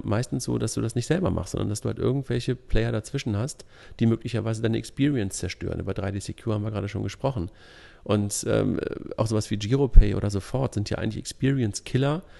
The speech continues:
für jeden Shop. Ja, also da, das ist, äh, da, das, das ist für mich halt, ähm, eine, eine, eine, eine große Herausforderung, ob ich wirklich eine Gesamtexperience als,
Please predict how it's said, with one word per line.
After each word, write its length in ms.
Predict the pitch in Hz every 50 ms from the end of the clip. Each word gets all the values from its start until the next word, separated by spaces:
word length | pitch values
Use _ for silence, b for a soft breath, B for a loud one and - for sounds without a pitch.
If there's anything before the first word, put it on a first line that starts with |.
| B B
für 120 | B - -
jeden 200 | - 117 110 113
Shop. 320 | - - 170 165 - - - - B B B B B B B B B B B B B B B B B
Ja, 200 | - 104 123 127
also 200 | - 107 107 110
da, 220 | - - - -
das 380 | - - 73 - - - - 139
ist, 220 | 151 143 - -
äh, 260 | - - - - - -
da, 300 | - - - - - -
das, 260 | - - 120 123 127 - - -
das 440 | - - - - - - - 131 135
ist 100 | 139 -
für 100 | - 113
mich 180 | 107 110 - -
halt, 300 | 110 110 113 - - - -
ähm, 400 | 107 104 104 104 104 - - - -
eine, 360 | - 107 104 107 110 101 -
eine, 300 | - 104 104 98 90 -
eine, 240 | 104 92 - - -
eine 140 | - 110 104
große 320 | 95 98 - - - 123
Herausforderung, 720 | 117 104 101 101 101 110 - - - 127 127 123 117 110
ob 100 | 107 113
ich 120 | 117 107 113
wirklich 200 | 120 - 123 117
eine 100 | 113 110
Gesamtexperience 1080 | 113 101 104 104 120 127 123 117 - - - - 113 113 117 123 127 131 131 123 -
als, 220 | - 113 104 -